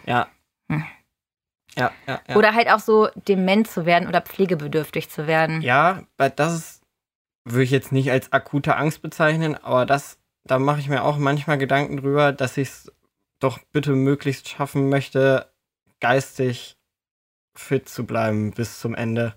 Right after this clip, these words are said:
Speaker 2: Hm.
Speaker 1: Körperliche Gebrechen sind so, das kann man, da kann man irgendwie mit klarkommen, so, dann ver-,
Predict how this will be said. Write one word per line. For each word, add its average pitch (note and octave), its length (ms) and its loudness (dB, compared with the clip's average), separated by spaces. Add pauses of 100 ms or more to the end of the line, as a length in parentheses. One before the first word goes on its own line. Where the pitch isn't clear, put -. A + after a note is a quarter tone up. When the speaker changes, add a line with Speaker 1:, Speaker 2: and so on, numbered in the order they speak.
Speaker 2:
Hm. G3 360 0
Speaker 1:
Körperliche C#3+ 580 2
Gebrechen C3+ 460 -2
sind B2 220 -2
so, B2 280 -2
das - 300 -18
kann C3+ 160 0
man, B2+ 380 -4
da A#2+ 160 -6
kann C3 200 -4
man C3 120 0
irgendwie B2+ 240 -4
mit A#2+ 200 -4 (460)
klarkommen, D#3+ 520 0
so, D#3+ 200 0
dann B2 280 -4 (920)
ver-, A2+ 200 -2